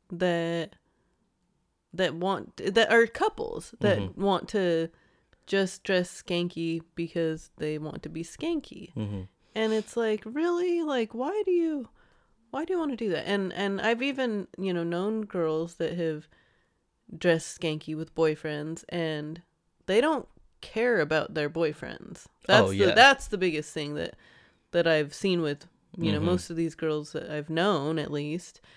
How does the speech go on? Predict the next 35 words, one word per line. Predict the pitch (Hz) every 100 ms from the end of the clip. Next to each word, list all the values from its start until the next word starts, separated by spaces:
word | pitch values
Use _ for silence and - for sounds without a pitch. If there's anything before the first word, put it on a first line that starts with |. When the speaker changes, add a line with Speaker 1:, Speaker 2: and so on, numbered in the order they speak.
| - _ -
Speaker 1:
is | 180 180 165 165
that | 170 160 156 - 175 _ _ -
they | 220 233
really, | 220 254 240 220 202 - _ - _ _ 185
they're | 185 196
like, | 196 185 208
"Oh, | 277 262
whatever. | 269 240 226 160 147 170
Like, | 175 165 - - _ - - -
it's | 202 -
just | 233 -
one | 226 208
night." | 208 202 180 170 214
And | 214 170 160
Speaker 2:
Mm-hmm. | 95 92 - - -
Speaker 1:
he's | 202 196 196
like, | 185 185
"Are |
you | 226
kidding | 220 233 233
me?" | 247 247
And | 185 180 175
most | 185 262 311 - 196
of | 170
the | 165
time, | - 160 160 165 - - - - -
they | 185 180 170
would, | 170 165 165
like, | 151
go | 151 170
to | 160 170 156 151 147 156 _ _
the | 175
club | 165 - 165 156 156
without | 160 160 165 160
him. | 165 -